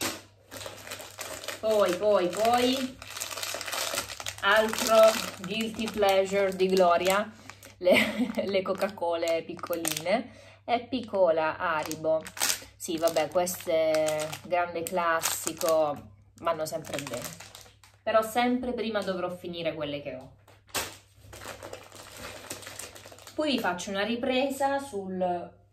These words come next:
complesso di, eh, cioccolate e caramelle che sto svuotando sul tappeto. Continuiamo con i mini Kinder Bueno, che novità! E poi abbiamo, ah, ah, di questi ne ho due, quindi,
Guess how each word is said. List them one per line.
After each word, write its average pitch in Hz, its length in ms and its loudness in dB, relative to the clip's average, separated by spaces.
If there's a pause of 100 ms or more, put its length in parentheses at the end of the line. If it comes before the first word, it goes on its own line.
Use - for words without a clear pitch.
(180)
complesso 214 800 -2
di, 170 220 -6
eh, 151 320 -4
cioccolate 175 680 -2
e 170 60 -6
caramelle 151 600 -4
che 151 100 -10
sto 156 260 -8
svuotando 147 560 -6
sul 156 200 -18
tappeto. 165 560 -4 (600)
Continuiamo 330 800 2
con 185 420 0
i 254 120 0
mini 254 340 0
Kinder 240 380 -2
Bueno, 196 440 -2
che 269 120 -6
novità! 208 380 -2 (1700)
E 247 240 2 (120)
poi 240 600 4
abbiamo, 185 960 2 (140)
ah, 190 180 0
ah, - 760 -8
di 262 120 -4
questi 339 320 0
ne 202 120 -2
ho 190 40 -2
due, 180 440 -2
quindi, 170 720 -6